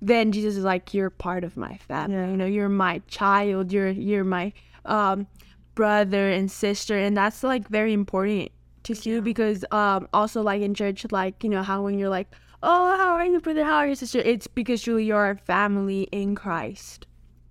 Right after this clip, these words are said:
Speaker 2: Yeah, and so then we move on to chapter four, and it's the parable of the sower. Um, and he was sitting on a boat. Like, um, I had read a, I think it was a commentary how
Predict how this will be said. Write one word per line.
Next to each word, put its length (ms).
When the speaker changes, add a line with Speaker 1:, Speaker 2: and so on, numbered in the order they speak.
Speaker 2:
Yeah, 140
and 100
so 100
then 200
we 80
move 260
on 140
to 100
chapter 380
four, 380
and 100
it's 180
the 160
parable 400
of 160
the 100
sower. 460
Um, 520
and 460
he 240
was 160
sitting 260
on 120
a 40
boat. 340
Like, 300
um, 420
I 120
had 300
read 180
a, 380
I 40
think 180
it 60
was 120
a 80
commentary 520
how 380